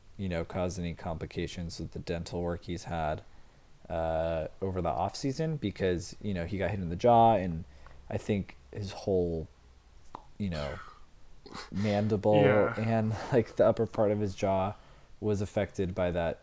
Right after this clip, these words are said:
Speaker 1: injury that he had last season. So,
Speaker 2: So what's
Speaker 1: you
Speaker 2: a
Speaker 1: know,
Speaker 2: mandible?
Speaker 1: on top of a, what's that?
Speaker 2: What's a mandible?
Speaker 1: So, oh, sorry, the mandible is the, um, like, the jawbone, the bo-, bottom part of your jaw, the upper part would be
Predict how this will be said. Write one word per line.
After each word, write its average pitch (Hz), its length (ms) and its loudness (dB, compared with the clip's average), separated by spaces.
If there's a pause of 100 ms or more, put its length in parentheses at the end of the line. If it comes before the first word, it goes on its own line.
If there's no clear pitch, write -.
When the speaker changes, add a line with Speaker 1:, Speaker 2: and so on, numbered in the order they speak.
Speaker 1:
injury 98 380 0
that 87 160 0
he 92 60 -2
had 90 180 0
last 87 220 -4
season. 90 380 -4
So, 82 400 -2 (300)
Speaker 2:
So - 180 -8
what's 135 180 -6
Speaker 1:
you 110 60 0
Speaker 2:
a 101 40 0
Speaker 1:
know, 90 120 0
Speaker 2:
mandible? 113 220 -2
Speaker 1:
on 101 60 -2
top 110 280 0
of 95 120 -2
a, 92 60 -4 (520)
what's 113 180 4
that? 131 260 6
Speaker 2:
What's 135 180 -8
a 143 60 -6
mandible? 110 600 -10 (920)
Speaker 1:
So, 135 280 10
oh, 120 60 8
sorry, 113 240 4
the 101 80 0
mandible 117 440 6
is 92 280 2
the, 92 240 2
um, 80 360 0 (920)
like, 107 240 0
the 110 100 2
jawbone, 95 480 2
the 87 80 -2
bo-, 95 240 0
bottom 95 300 -2
part 98 180 -4
of 87 60 -2
your 87 120 -2
jaw, 87 380 -2 (680)
the - 120 0
upper 90 240 4
part 92 300 2
would 82 200 -2
be 80 400 -2